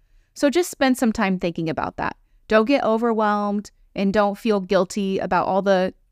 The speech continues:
you know, harmful products in your home. Just take as many steps as you can, as quickly as you can, according to what your budget allows, and know that you're making progress. Another easy tip is to just replace things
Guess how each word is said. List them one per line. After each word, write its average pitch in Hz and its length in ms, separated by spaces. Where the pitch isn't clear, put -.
you 196 100
know, 175 220
harmful 208 380
products 190 460
in 185 100
your 180 140
home. 208 320
Just - 240
take 233 380
as 190 180
many 190 240
steps 233 380
as 254 140
you 277 100
can, 202 480
as 180 160
quickly 208 400
as 214 200
you 254 80
can, 180 440
according 208 500
to 269 140
what 214 240
your 202 140
budget 180 400
allows, 165 580
and 180 180
know 185 180
that 190 120
you're 180 120
making 170 320
progress. - 640
Another 254 420
easy 220 280
tip 208 360
is 208 200
to 220 120
just 214 300
replace 214 640
things 247 360